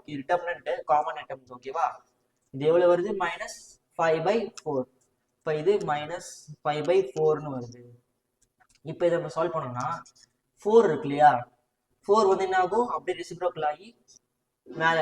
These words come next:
டினாமினேட்டர், சாரி, நியூமரேட்டருக்கு போயிடும். ஓகேவா? அப்ப நியூமரேட்டருக்கு போயிடுச்சுன்னா minus one not five into four divided by minus five. இந்த மைனஸ் மைனஸ் கேன்சல் ஆயிடுது. இந்த ஃபைவ் டேபிள்ஸ்ல நான் இதை கேன்சல் பண்றேன். அப்ப ஃபைவ் ஒன்ஸ் ஆர்னா ஒன் நாட் ஃபைவ் கேன்சல் பண்ணா எவ்வளவு வரப்போகுது?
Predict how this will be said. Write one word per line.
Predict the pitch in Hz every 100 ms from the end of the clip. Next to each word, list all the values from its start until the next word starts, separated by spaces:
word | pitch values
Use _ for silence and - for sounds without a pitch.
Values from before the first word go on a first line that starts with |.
| 147
டினாமினேட்டர், | 160 170 160 151 127 _ -
சாரி, | 147 165
நியூமரேட்டருக்கு | 202 180 139 123 131
போயிடும். | 127 123
ஓகேவா? | - 160 185 127 - - _ _ _ -
அப்ப | 135 139 143
நியூமரேட்டருக்கு | 196 190 175 139 151
போயிடுச்சுன்னா | 135 - 127 127 135 - - _ - 135
minus | 151 160 160 151
one | 143 151
not | 151 143 -
five | 156 180 208 190 151
into | 135 135 123 _
four | 135 151 196 202 - _ _ -
divided | 139 151 143 143
by | 196 170
minus | 143 135 135 -
five. | 127 123
இந்த | - 147
மைனஸ் | 160 202 -
மைனஸ் | 170 165 160 -
கேன்சல் | 139 139 151 151
ஆயிடுது. | 151 190 247 247 _ _ _ _ 156
இந்த | 160 160
ஃபைவ் | 160 208
டேபிள்ஸ்ல | 202 175 170 165 156
நான் | 147
இதை | 147 151 -
கேன்சல் | 151 151 151 135
பண்றேன். | 123 127
அப்ப | 120 127 -
ஃபைவ் | 143 170 139
ஒன்ஸ் | 139 147 156
ஆர்னா | 160 160 208 180
ஒன் | -
நாட் | 175 175
ஃபைவ் | 165 160
கேன்சல் | 156 156 160 156
பண்ணா | 160 160
எவ்வளவு | 170 180
வரப்போகுது? | 254 170 170 175